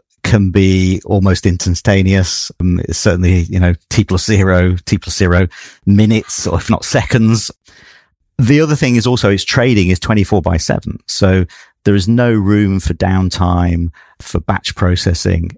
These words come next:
It's a continuous process across those seven, seven days, as well as the, the time zones. So the systems need to be available and processing in parallel with any end of day cutoff. So we structure our accounting and everything i-, in days,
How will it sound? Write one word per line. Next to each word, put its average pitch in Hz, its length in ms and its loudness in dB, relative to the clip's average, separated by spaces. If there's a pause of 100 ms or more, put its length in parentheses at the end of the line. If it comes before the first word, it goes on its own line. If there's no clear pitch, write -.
It's - 320 -4 (120)
a 98 120 -2
continuous 90 840 -2 (440)
process 87 720 -2
across 95 400 -2
those 87 180 -2
seven, 85 420 -4
seven 85 300 -4
days, 82 340 -2
as 82 140 -6
well 82 160 -2
as 80 120 -4
the, 82 180 0 (480)
the 87 180 -4 (120)
time 87 320 0
zones. - 420 -8 (640)
So 107 80 0
the 101 80 2
systems - 460 -2
need 101 160 0
to - 60 -18
be 90 120 -2
available 92 640 0
and 87 160 -4
processing 92 640 -2
in 85 80 0
parallel 85 640 -2
with 85 160 -2
any 87 460 0
end 90 260 0
of 82 140 -4
day 82 200 0
cutoff. - 540 -6
So 85 280 -2 (300)
we 92 160 -2
structure - 460 -2
our 95 160 2
accounting 98 640 0
and 92 100 2
everything 104 460 0
i-, 92 40 0
in 92 280 0
days, 92 500 0